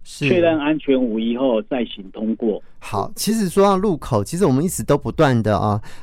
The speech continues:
Speaker 1: 呃，在持续的宣导推动，呃，特别是这个行人正义的部分嘛，哈，我们都希望推动这个路口慢看停。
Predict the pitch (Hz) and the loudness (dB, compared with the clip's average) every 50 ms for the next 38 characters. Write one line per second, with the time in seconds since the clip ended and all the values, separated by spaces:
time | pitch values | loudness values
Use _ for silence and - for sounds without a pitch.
0 | - - 113 113 110 - - 165 156 147 139 139 - - - 120 120 - 151 123 | -6 -2 0 0 0 2 2 4 4 4 2 -2 -4 -4 -4 -4 -2 -2 0 0
1 | 120 - - - 139 127 135 127 113 98 98 - - - 147 135 131 - - 139 | 0 0 0 0 0 0 2 2 0 0 0 -4 -6 -2 0 0 0 2 0 0
2 | 123 110 113 113 - - 151 123 117 110 - - 139 127 117 120 127 120 110 110 | 0 0 -2 -2 0 0 0 2 2 0 -2 -2 -4 -4 -2 0 0 2 2 0
3 | 104 - - - 107 117 120 117 107 104 - - 160 143 127 135 131 120 - 110 | 0 -2 0 2 2 2 4 4 2 0 0 2 2 2 4 2 2 2 0 -2
4 | - - 139 131 120 - - 143 117 107 101 92 90 92 120 110 101 - - - | -2 0 -2 -2 -2 0 0 2 2 2 2 0 0 0 0 0 -2 -2 -8 -16
5 | - - - 113 127 143 143 - 156 147 147 151 151 - - - - - 143 143 | -10 -2 2 4 4 4 4 2 2 2 2 0 -2 -4 -8 -12 0 0 0 2
6 | 143 147 131 123 120 135 127 123 131 151 131 - - - 95 107 127 123 113 113 | 4 2 0 2 0 0 -2 0 0 0 -2 -2 -2 -2 0 0 0 0 0 2
7 | - 123 113 107 104 - - - 95 98 | 2 2 2 0 -2 -4 -4 -4 -4 -4